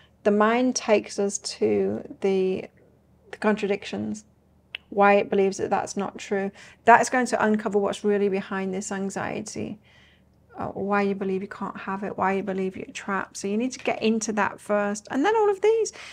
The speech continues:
if you wanna find out what these are and you want all the rest of it too, 'cause I'm gonna get cards out from these decks back here to give you guidance. We'll get into this past relationship as well and find out what that was all about. Um, and if you're interested in that, then you,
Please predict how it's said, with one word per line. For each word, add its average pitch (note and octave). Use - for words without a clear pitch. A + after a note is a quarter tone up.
if -
you G#4+
wanna A#4
find F4+
out D4
what C4
these B3
are C#4
and A#3
you A3+
want A3
all A3
the G#3+
rest G#3+
of G3
it G3
too, B3+
'cause A#3
I'm A3
gonna G#3+
get -
cards G#3
out G3+
from G3+
these G3+
decks -
back -
here C4
to -
give G3
you F#3
guidance. A#3
We'll G3+
get G3
into G#3+
this A3
past D4+
relationship G#3+
as G#3
well G3
and G3
find G3+
out -
what -
that -
was G3
all F#3
about. G#2+
Um, G#3+
and A3+
if -
you're B3+
interested F#4+
in A4+
that, F#4+
then C#4
you, C4+